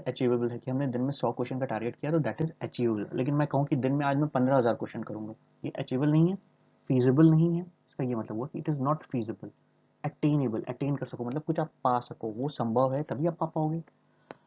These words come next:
अब उसके antonyms क्या होंगे, जो चीज़ें impossible हो, जो impractical हो। जैसे मैंने कहा ना पन्द्रह हज़ार question करना है, पन्द्रह हज़ार question आप नहीं कर सकते हो एक दिन में।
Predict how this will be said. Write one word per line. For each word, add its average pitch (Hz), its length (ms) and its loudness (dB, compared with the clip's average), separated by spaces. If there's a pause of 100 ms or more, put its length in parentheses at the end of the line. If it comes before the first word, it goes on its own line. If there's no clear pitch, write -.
(100)
अब 156 100 4
उसके 170 200 0
antonyms 147 500 0
क्या 110 140 -8
होंगे, 104 240 -10 (180)
जो 147 120 2
चीज़ें 170 300 0 (180)
impossible 113 560 -4
हो, - 140 -16 (220)
जो 160 120 0 (260)
impractical 143 680 0
हो। 107 140 -12 (240)
जैसे 120 160 -6
मैंने 143 140 -2
कहा 170 100 -2
ना 247 160 -2
पन्द्रह 131 240 0
हज़ार 131 180 -2
question 123 320 -6
करना 104 240 -10
है, 98 80 -16 (360)
पन्द्रह 151 260 2
हज़ार 175 180 2
question 175 280 -2
आप 180 120 -4
नहीं 202 140 -4
कर 165 120 0
सकते - 300 -12
हो 101 120 -6
एक 104 100 -6
दिन 101 120 -8
में। 101 140 -10